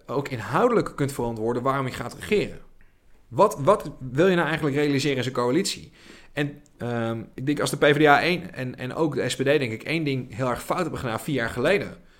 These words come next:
Nou, toen ging de S P D met Merkel en Zee en de P V D A met Rutte. Was voor zichzelf formuleren, A, wat wil je, wat is het, het, het grote ding wat we hier willen doen?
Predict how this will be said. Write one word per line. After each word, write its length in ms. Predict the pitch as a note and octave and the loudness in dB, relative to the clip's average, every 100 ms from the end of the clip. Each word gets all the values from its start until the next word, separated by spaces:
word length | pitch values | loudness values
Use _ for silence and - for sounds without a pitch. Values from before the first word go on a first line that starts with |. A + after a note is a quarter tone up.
| _ | _
Nou, 140 | - B2 B2 | -14 -12 -10
toen 120 | - | -8
ging 120 | B2 A#2 | -6 -4
de 60 | |
S 40 | - | 0
P 40 | |
D 40 | |
met 160 | C#3 A#2+ | 2 2
Merkel 280 | C#3 D#3+ C3 | 2 2 0
en 100 | B2 | 0
Zee 300 | A#2+ G#2 G2+ | 0 -2 -6
en 460 | - G#2+ G#2 F#2 - | -10 -10 -8 -8 -8
de 80 | - | -4
P 60 | |
V 120 | A2 A2 | -2 0
D 40 | |
A 80 | B2 | -2
met 100 | A2 | 0
Rutte. 360 | C3 - G2+ C3+ - - - - | 0 0 -4 -12 -18 -20 -20 -12
Was 200 | - C#3 | 0 2
voor 100 | C#3+ | 2
zichzelf 260 | C3+ F#3+ F#3+ | -2 2 2
formuleren, 500 | E3+ C#3+ D3+ D#3+ - - - - | 2 0 0 -2 -4 -8 -10 0
A, 340 | G3 D#3 - - | 2 2 -2 -14
wat 240 | - B2 C#3 | 2 4 4
wil 120 | C#3+ | 4
je, 200 | B2+ B2+ | 2 0
wat 240 | B2+ D#3+ D#3+ | 2 2 4
is 100 | D3 | 0
het, 260 | C#3 - - | -2 -4 -12
het, 220 | - A2 - | -10 -10 -10
het 120 | A#2+ | -8
grote 460 | - F3+ G#3+ G#3+ A#2+ | 0 6 8 6 0
ding 220 | D3+ D3+ | 0 0
wat 140 | B2 | -2
we 60 | C3 | -2
hier 160 | A#2+ C3 | 0 0
willen 180 | G#2+ | 0
doen? 400 | F#2+ A#2+ G3 G#3+ | -4 -4 -4 -8